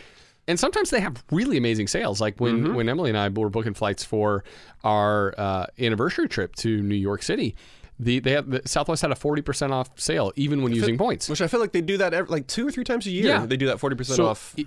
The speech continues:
Speaker 1: if you amass those
Speaker 2: sale.
Speaker 1: points and you've
Speaker 2: Mm-hmm.
Speaker 1: got the companion pass and you're using those points to book travel, and then your, your, your spouse is flying free on top of that, you're basically getting a ton of free flights just by going with the companion pass way. So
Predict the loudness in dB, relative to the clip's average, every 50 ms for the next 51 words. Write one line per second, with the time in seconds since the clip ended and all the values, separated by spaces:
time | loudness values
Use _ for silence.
0 | -4 -4 -4 -2 -2 0 0 0 2 2 0 0 0 0 0 2 2 2 2 2
1 | 2 2 0 -2 -2 -2 0 0 2 2 0 -2 -4 -4 -4 -4 -2 0 0 0
2 | 0 0 -2 -2 -2 -2 -4 -6 -8 -12 -16 -12 -6 -2 0 2 2 2 2 0
3 | 0 0 0 0 0 -2 -2 -2 -2 -2 -2 -4 -4 -2 -4 -4 -2 -2 -2 0
4 | 0 0 0 0 -2 -6 -10 -20 -20 -20 -4 -2 2 2 4 4 4 4 2 2
5 | 0 -2 -6 -10 -6 -2 -2 0 0 -2 -6 -6 -2 0 0 2 0 0 -2 -2
6 | 0 0 0 0 -2 -4 -6 -4 0 0 0 0 0 -4 -6 -6 -4 -2 0 2
7 | 2 0 -2 -4 -6 -6 -4 -2 0 2 2 0 0 0 -2 -4 -2 -2 -2 -2
8 | -2 0 0 0 0 0 -2 -4 -10 -20 -20 -20 -20 -20 -6 -2 -2 0 2 2
9 | 2 2 2 0 -2 -2 0 0 0 0 -2 -2 -4 -6 -6 -6 -6 -4 -4 -4
10 | -4 -2 -2 -2 0 0 -2 -4 -8 -8 -6 -4 -4 -4 -4 -2 -2 -2 -2 -2
11 | -2 -2 -2 -2 -2 -4 -4 -6 -8 -10 -12 _ _ -10 -6 -4 -4 -2 -2 -2
12 | -2 -4 -4 -4 -4 -4 -2 0 -2 -2